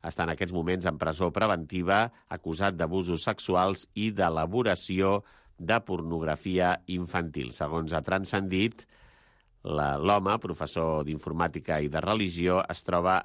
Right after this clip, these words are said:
en aquesta situació en aquests moments i se li ha trobat material pornogràfic amb nens despullats i en posicions sexuals.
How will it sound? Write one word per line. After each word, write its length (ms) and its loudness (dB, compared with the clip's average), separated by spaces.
en 160 -6
aquesta 400 -4
situació 680 -2
en 160 -2
aquests 400 -2
moments 640 -2
i 240 -4
se 240 -4
li 160 0
ha 160 4
trobat 540 -2
material 640 0
pornogràfic 800 0
amb 240 -4
nens 300 -2
despullats 960 -2
i 160 -2
en 80 -4
posicions 560 -2
sexuals. 640 -6